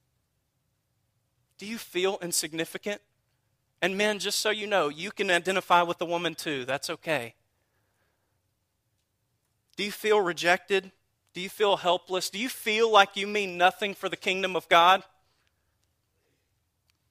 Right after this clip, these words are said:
You are the one that the Holy Spirit wants to minister to this morning, friend.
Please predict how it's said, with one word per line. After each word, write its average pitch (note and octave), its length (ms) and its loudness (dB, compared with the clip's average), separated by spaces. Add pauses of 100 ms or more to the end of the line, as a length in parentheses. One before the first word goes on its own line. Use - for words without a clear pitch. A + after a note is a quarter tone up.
(1200)
You F3 200 -4
are F3+ 60 -2
the F3+ 100 -4
one E3+ 280 0
that C#3+ 140 -2
the D#3 60 -6
Holy D#3+ 220 -4
Spirit D#3 360 -4
wants C#3 240 -8
to C3+ 80 -14
minister D#3+ 360 -4
to B2+ 220 -14
this A#2+ 180 -14
morning, B2+ 320 -14
friend. C3+ 420 -14